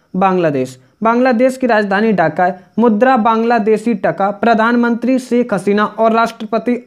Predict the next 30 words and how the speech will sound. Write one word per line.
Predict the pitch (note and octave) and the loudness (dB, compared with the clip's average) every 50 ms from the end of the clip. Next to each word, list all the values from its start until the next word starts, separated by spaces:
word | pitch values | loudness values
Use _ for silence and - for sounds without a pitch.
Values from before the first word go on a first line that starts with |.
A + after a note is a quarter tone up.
| _ - | _ -4
अब्दुल्ला | A3 G3+ G3 F#3+ A3 A3 A3 A3 G#3+ G#3+ G#3 G3 - - | -2 0 2 2 2 4 4 2 0 0 -2 -4 -8 -6
हामिद | C3+ B2+ A#2+ A2 G2+ G2 | -4 -4 -4 -4 -6 -8
है। | B2 - _ _ _ _ _ _ _ _ _ _ _ _ | -12 -18 _ _ _ _ _ _ _ _ _ _ _ _
अच्छा, | B3+ A3+ C#4+ C#4 | -2 0 2 2
भारत | A3 F#3+ G3 G3 G#3 A3+ B3+ B3+ B3+ - | 2 4 2 2 2 2 0 -2 -2 -2
और | A#3+ B3 A#3 | -2 -2 0
बांग्लादेश | G#3 G#3 A3 A3 A3+ A#3 A#3+ A#3+ G#3+ A#3+ B3 B3 B3 | 0 0 0 0 0 0 0 0 2 0 -2 -2 -2
के | - A#3+ | -2 0
बीच | G#3+ B3 B3 G#3+ G3+ F#3+ | 0 2 2 2 0 2
जीरो | G#3+ B3 B3 B3 A#3 C4 B3 | 4 4 6 6 6 4 4
लाइन | G#3 D#3 C3 B2+ A#2 | 4 2 0 -2 -4
है, | A2+ - - _ _ _ - | -6 -10 -16 _ _ _ -4
यह | G#3+ B3 C4 A3+ | -2 0 0 0
त्रिपुरा | B3 - - B3 B3 B3 A3+ A3 G#3+ G3+ F#3 D#3+ | -2 -4 -2 0 0 2 2 2 2 2 2 2
में, | C#3 C3 C#3 C#3+ - - _ _ _ B3+ | 0 -2 -4 -6 -10 -16 _ _ _ -4
इसका | B3 - - C4+ C4 | -2 0 2 2 2
कोई | B3+ C4 C4 C4+ B3+ | 2 2 2 4 4
ज़्यादा | G3+ A3 A3 G#3+ G#3 A3 | 4 2 2 2 2 2
मतलब | G#3+ G3+ F3+ F3 F3 D#3+ C#3+ B2+ | 0 0 0 0 0 0 0 -2
नहीं | A#2+ A2+ G#2+ | -4 -6 -8
है। | G#2+ - - _ _ | -10 -14 -18 _ _
इसी | B3 A3+ - C4+ C#4 | -2 0 2 2 2
प्रकार | B3 C4+ C4 B3+ C4+ C4+ C4 | 2 2 2 2 2 2 2
संयुक्त | C4 - A#3 A3+ B3 B3+ B3+ B3 A#3+ | 2 2 2 4 4 2 2 0 0
राज्य | A3+ A#3 A#3 G#3 A#3+ - - - | 2 2 2 0 -2 -4 -2 -2
अमेरिका | G#3+ G#3+ G#3+ G#3 G#3 G3+ G3+ A#3 A3+ | 0 0 2 0 0 0 0 -2 -2
और | - - - A#3+ A#3 | -2 0 0 0 0
कनाडा | A#3 - A#3+ A3+ A3+ A3+ A3+ A3 B3 A#3+ | 0 0 0 0 0 0 0 0 0 0
के | A#3 A#3+ A#3+ | -2 -2 -2
बीच | A#3 B3 A#3 - | -2 -2 -4 -6